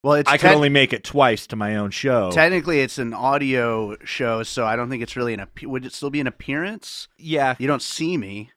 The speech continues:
Speaker 2: You, you, uh, the f-, audience doesn't see you. I see you, though, when you
Speaker 1: Okay.
Speaker 2: appear at my home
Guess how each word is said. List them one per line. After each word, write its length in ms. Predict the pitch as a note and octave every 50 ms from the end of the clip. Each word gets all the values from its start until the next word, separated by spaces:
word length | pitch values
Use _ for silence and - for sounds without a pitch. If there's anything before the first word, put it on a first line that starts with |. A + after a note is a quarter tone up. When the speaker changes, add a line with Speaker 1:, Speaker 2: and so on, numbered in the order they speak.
| _ -
Speaker 2:
You, 300 | B2 A#2+ A#2+ A#2 G2+ A2+
you, 440 | B2 B2 A2+ A2+ A2+ A#2 A2+ G#2+ G#2
uh, 300 | G2 F#2 F2+ F2 E2+ E2
the 160 | F2+ G2 F2
f-, 140 | F2+ - - -
audience 400 | - B2 C#3+ C#3+ B2 G#2 - -
doesn't 240 | - F#2+ F2 F#2 F2
see 180 | - - F#2
you. 160 | F2+ D#2+ D#2+ -
I 200 | - G2 G2+ G#2
see 180 | - - - F#2+
you, 140 | E2+ E2+
though, 160 | E2+ E2+ E2 F2
when 120 | F2+ F2
you 60 | G2
Speaker 1:
Okay. 220 | G2+ - - F#2+ F2+
Speaker 2:
appear 260 | - G#2 F#2+ F2 E2+
at 80 | E2
my 140 | - E2 D#2+
home 440 | D#2+ - F2+ D#2+ C#2+ C#2 C2 A#1+ _